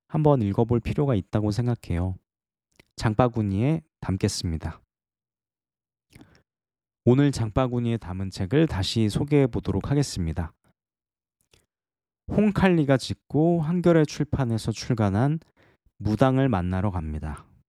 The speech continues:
조지 엠 존슨이 짓고 송예슬이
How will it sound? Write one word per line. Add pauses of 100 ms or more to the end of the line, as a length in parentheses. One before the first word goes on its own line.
(1300)
조지
엠
존슨이
짓고
송예슬이